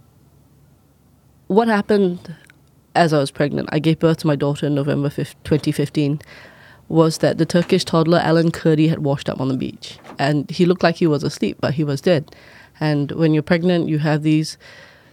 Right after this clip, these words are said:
huge wave of hormones. Everything is cuddly and furry and nice. And, you know, you know, generally I'm quite grumpy, but,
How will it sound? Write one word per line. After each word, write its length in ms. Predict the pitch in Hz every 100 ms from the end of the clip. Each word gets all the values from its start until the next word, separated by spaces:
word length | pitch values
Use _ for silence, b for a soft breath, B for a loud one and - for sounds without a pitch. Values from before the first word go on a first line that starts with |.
| -
huge 580 | - - 240 240 220 180
wave 220 | 180 170
of 60 |
hormones. 520 | 151 156 151 151 139 -
Everything 360 | 175 175 180
is 120 | 160 -
cuddly 560 | - 180 165 165 156
and 140 | 147 135
furry 480 | - 170 160 165
and 180 | 151 143
nice. 460 | 147 139 147 151 -
And, 320 | - - -
you 180 | - 139
know, 100 | - - -
you 140 | 170
know, 100 | 139
generally 360 | 143 147 147 147
I'm 100 | 135
quite 200 | - 131
grumpy, 320 | 127 131 135
but, 360 | - - -